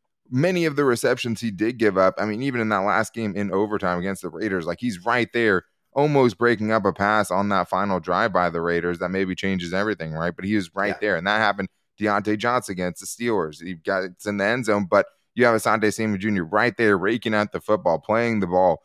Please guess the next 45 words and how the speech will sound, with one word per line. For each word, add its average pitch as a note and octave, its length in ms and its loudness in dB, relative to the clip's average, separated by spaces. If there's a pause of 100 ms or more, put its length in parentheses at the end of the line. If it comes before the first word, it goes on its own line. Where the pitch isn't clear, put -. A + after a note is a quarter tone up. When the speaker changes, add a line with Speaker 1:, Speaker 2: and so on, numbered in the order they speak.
(260)
Speaker 1:
And A2 140 0
he B2+ 140 2
showed B2 300 0
some A2+ 140 -2
ball G2+ 240 4
skills G2 280 -2
for F#2 200 -8
sure G2 440 -2 (220)
in A2 180 0
year F#2+ 180 0
one, F#2+ 240 -2
which F#2 160 -6
is - 60 -8
something G#2 220 0
that G2+ 100 0
Michael G#2+ 320 0
Davis, G#2+ 420 0
you G#2 100 -4
know, G2 160 0
going G#2 260 0
into, G#2 160 -2
what, E2+ 220 0
the F2 180 -10
year G2 220 -2
five, F#2+ 460 2 (340)
is A2 140 0
still G#2+ 240 2
kind G#2 220 0
of F2+ 100 -2
trying G2+ 260 2
to F#2 80 0
figure F2 300 -2
out. F#2+ 260 0
So F2 140 -2
some A2+ 260 -2
ball G2+ 220 2
skills G2+ 280 -4
you F2+ 60 -6
just F#2 200 -8
can't F2+ 160 -4
teach. G2+ 240 -8
That A2+ 280 0
dude G#2+ 200 0
has G2 260 0
it. F2 140 -2